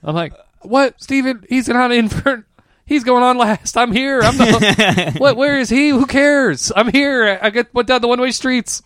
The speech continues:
Speaker 1: <laughs> So I run up. Literally, it's, the show starts. He's like, "I'm going first." I'm, I'm like, "Okay, what's your name?" And he says it. I don't know. It's some Irish name. That's all I know.
Speaker 2: Yeah.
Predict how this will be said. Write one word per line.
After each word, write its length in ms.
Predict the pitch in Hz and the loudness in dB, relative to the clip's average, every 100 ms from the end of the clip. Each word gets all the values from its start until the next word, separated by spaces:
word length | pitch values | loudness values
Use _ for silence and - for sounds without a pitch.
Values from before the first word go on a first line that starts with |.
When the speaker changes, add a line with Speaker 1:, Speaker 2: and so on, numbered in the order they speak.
| _ - | _ -6
Speaker 1:
<laughs> 1500 | 127 202 160 165 196 165 - - - - - - 151 147 - _ - _ - | -4 -4 -4 -2 -2 -2 -4 -8 -10 -14 -10 -6 -6 -8 -14 _ -20 _ -8
So 80 | 131 | -4
I 140 | 127 | -2
run 180 | 131 143 | -2 0
up. 220 | 135 135 _ - | -2 -4 _ -2
Literally, 340 | 165 180 139 | 0 2 0
it's, 160 | 123 - | -4 -10
the 160 | 120 | -16
show 220 | - 151 | -6 -4
starts. 360 | 135 - 131 120 | -4 -2 -2 -4
He's 160 | 120 110 | -8 -8
like, 240 | 104 - | -8 -6
"I'm 160 | 147 160 | -6 -4
going 280 | 156 139 | -6 -6
first." 600 | 131 - 147 127 - - | -6 -2 -2 -2 -6 -12
I'm, 240 | 107 110 117 | -8 -8 -10
I'm 140 | 110 110 | -10 -10
like, 200 | 107 104 | -10 -10
"Okay, 180 | 131 147 | -8 -6
what's 180 | 151 151 | -6 -6
your 80 | |
name?" 280 | 139 143 131 | -6 -4 -4
And 60 | 113 | -6
he 40 | |
says 300 | 110 117 110 | -8 -6 -4
it. 120 | 107 101 - _ - - _ _ | -4 -8 -18 _ -20 -20 _ _
I 120 | 110 | -10
don't 80 | 113 | -8
know. 80 | 104 | -8
It's 100 | - | -8
some 120 | - 127 | -6 -4
Irish 320 | 117 123 - | -4 -4 -8
name. 200 | 101 90 | -10 -10
That's 180 | 98 123 | -8 -4
all 80 | |
I 100 | 107 | -4
know. 220 | 101 98 92 | -4 -6 -6
Speaker 2:
Yeah. 380 | 135 120 104 | -2 0 -2